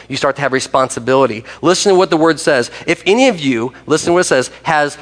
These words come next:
material possessions and sees a brother in need but has no pity,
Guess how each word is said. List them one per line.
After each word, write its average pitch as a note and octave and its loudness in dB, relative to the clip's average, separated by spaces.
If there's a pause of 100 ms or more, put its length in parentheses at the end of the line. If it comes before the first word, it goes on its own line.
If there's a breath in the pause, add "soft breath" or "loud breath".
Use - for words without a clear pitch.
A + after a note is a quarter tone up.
material D#3+ 2
possessions C3+ -4 (180 loud breath)
and C3+ 0
sees E3+ 0
a C#3+ 2
brother D3+ 2
in C3+ 2
need C#3 2
but C3 0
has C#3+ 0
no C3 2
pity, C#3 -2